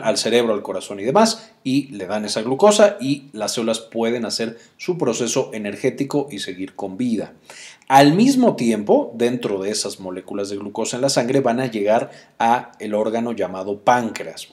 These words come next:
Y este páncreas, al detectar la glucosa a través de diferentes mecanismos, que también ya tenemos un video específico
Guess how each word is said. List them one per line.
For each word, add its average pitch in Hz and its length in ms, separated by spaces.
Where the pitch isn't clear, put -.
Y 170 140
este 202 220
páncreas, 156 520
al 113 160
detectar 110 520
la 120 120
glucosa 190 420
a - 80
través 113 360
de 117 420
diferentes 101 540
mecanismos, 117 500
que 131 100
también 120 460
ya 120 120
tenemos 110 360
un 104 80
video 98 160
específico 147 680